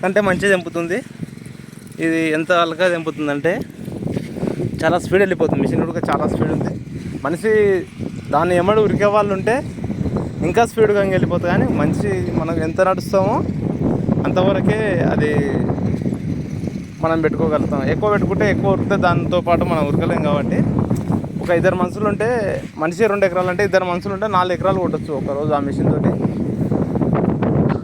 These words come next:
మిషన్ ప్రైస్ మాత్రం ఫిఫ్టీ థౌజండ్ అంటారు పోయిన సంవత్సరం తీసుకుంటే. అయితే దీనికి మనం కాదనుకున్నప్పుడు ఆ గుంటకపాలకు సిస్టమ్ తీసి పక్కెట్టి మళ్ళా దానికి కింద రోటివేటర్ ప-, పనులలాగా కొడవన్ల సిస్టమ్ ఉంటుంది. అది పెట్టుకునే రకంగా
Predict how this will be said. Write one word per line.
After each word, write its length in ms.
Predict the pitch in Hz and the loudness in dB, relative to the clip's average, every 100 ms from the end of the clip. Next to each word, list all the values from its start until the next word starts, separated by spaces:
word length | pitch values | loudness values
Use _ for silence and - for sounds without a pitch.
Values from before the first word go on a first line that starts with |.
| - | -2
మిషన్ 260 | - - - | 0 -2 -2
ప్రైస్ 220 | 196 190 202 | -2 -2 0
మాత్రం 280 | 180 180 208 | 0 2 2
ఫిఫ్టీ 200 | - - 185 | 2 0 2
థౌజండ్ 260 | 175 170 175 | 2 2 0
అంటారు 220 | 165 160 - | 0 0 0
పోయిన 160 | 147 160 | 0 0
సంవత్సరం 280 | 175 - 165 | -2 -2 -2
తీసుకుంటే. 320 | 156 - - 175 214 - - - - - | -2 -4 -2 -2 -2 -2 0 -2 0 0
అయితే 140 | 202 196 | 0 -2
దీనికి 240 | 196 - 185 | 0 0 2
మనం 140 | 185 - | 2 2
కాదనుకున్నప్పుడు 640 | 190 208 214 202 190 185 208 | 2 2 2 0 0 2 4
ఆ 20 | 180 | 2
గుంటకపాలకు 480 | 170 170 185 196 196 | 0 -4 0 0 0
సిస్టమ్ 300 | 170 - 175 165 160 | -4 -2 -2 0 -2
తీసి 140 | 165 170 | -2 0
పక్కెట్టి 400 | 170 - - 208 247 - - - - - - - | 0 0 0 0 -4 -6 -6 -6 -4 -4 -4 0
మళ్ళా 180 | 139 190 185 | 2 2 2
దానికి 300 | 175 170 160 151 139 127 - - - 151 | 0 0 0 -2 -4 -6 -8 -8 -4 -2
కింద 140 | 156 180 | 2 4
రోటివేటర్ 420 | 165 180 196 185 170 | 4 2 0 -2 0
ప-, 180 | 170 156 - | 2 4 0
పనులలాగా 480 | 156 160 156 143 143 | 0 0 0 0 -2
కొడవన్ల 320 | 156 160 180 185 | 2 2 2 -2
సిస్టమ్ 220 | - - 156 | -6 -6 -4
ఉంటుంది. 180 | 156 170 | 2 2
అది 80 | 156 | 2
పెట్టుకునే 300 | 151 165 175 | -2 -2 -2
రకంగా 320 | 165 165 165 | -2 -4 0